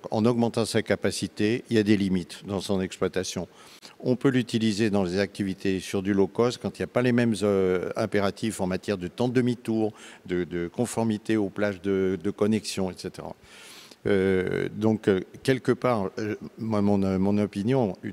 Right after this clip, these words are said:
été que un avion de type, ce que j'appelais le light twin aisle à l'époque, c'est-à-dire un avion, euh, court moyen courrier à deux couloirs très optimisés qui permettait d'avoir des temps de demi-tour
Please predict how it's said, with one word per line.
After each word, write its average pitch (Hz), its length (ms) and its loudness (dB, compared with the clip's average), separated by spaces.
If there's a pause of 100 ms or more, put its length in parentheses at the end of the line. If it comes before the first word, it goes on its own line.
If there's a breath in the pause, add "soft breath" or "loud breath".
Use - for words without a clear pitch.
été 123 300 -4
que 101 320 2 (380 loud breath)
un 101 180 0
avion 113 400 2
de 92 180 -2
type, 113 380 -4
ce - 100 -10
que 104 120 0
j'appelais 101 320 0
le 92 100 2
light 107 260 0
twin 110 300 2
aisle 107 220 0
à 90 60 -2
l'époque, 87 360 -4
c'est-à-dire 95 480 -4
un 101 140 0
avion, 98 360 -2 (440 loud breath)
euh, 92 180 0 (100)
court 131 220 -2
moyen 107 300 0
courrier 95 500 -2
à 98 80 -8
deux 113 220 0
couloirs 98 560 -2
très 117 260 -6
optimisés 104 560 -2
qui 98 160 -8
permettait 107 460 -4
d'avoir 90 260 -4
des 87 140 -12
temps 135 180 -2
de 131 60 -2
demi-tour 107 760 -2